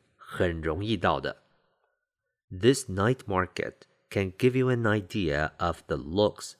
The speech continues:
and the taste of many typical Taiwanese night market snack foods. 先看到这儿，这是说，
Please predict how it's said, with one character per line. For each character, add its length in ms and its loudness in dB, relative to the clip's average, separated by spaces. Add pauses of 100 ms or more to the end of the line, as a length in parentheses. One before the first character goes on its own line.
(120)
and 180 -2
the 100 -2
taste 600 -4
of 120 -6
many 560 -2
typical 600 0
Taiwanese 760 0
night 420 0
market 400 0
snack 540 -6
foods. 500 -6 (800)
先 280 0
看 160 0
到 160 0
这 140 0
儿， 220 0 (560)
这 80 6
是 140 0
说， 500 4